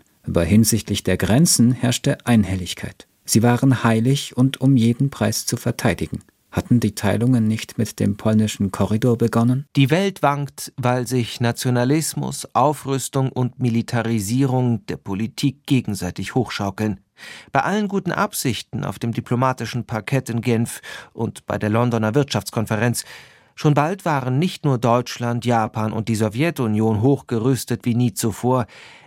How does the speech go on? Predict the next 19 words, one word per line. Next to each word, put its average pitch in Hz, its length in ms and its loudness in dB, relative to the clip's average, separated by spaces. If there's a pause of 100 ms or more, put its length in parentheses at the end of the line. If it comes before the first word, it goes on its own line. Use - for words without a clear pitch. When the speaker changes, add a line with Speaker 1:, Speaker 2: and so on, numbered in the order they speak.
(100)
Speaker 2:
Es 135 180 0
setzte 175 500 -2
ein 120 260 0
weltweites 113 920 -2
Wettrüsten 92 760 -6
ein. 69 420 -12 (540)
Was 160 160 0
die 202 100 -2
Lektüre 196 480 -2
dieser 160 240 -2
Geschichtsschreibung 135 880 -4
der 120 100 0
Krisenjahre 139 800 0
neunzehnhundertneunundzwanzig 113 1400 -2
bis 107 140 -6
dreiunddreißig 117 800 -2
so 110 300 0
mitreißend 101 720 -4
macht, 123 300 -2